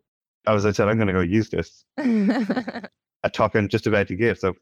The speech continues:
Speaker 1: that will be fun to sort of share how that goes. So for folks then who are trying to get started with this,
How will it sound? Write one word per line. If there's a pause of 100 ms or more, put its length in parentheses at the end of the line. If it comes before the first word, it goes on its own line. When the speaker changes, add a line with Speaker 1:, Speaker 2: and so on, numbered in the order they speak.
(380)
Speaker 1:
that
will
be
fun
to
sort
of
share
how
that
goes. (380)
So
for
folks
then
who
are
trying
to
get
started
with
this,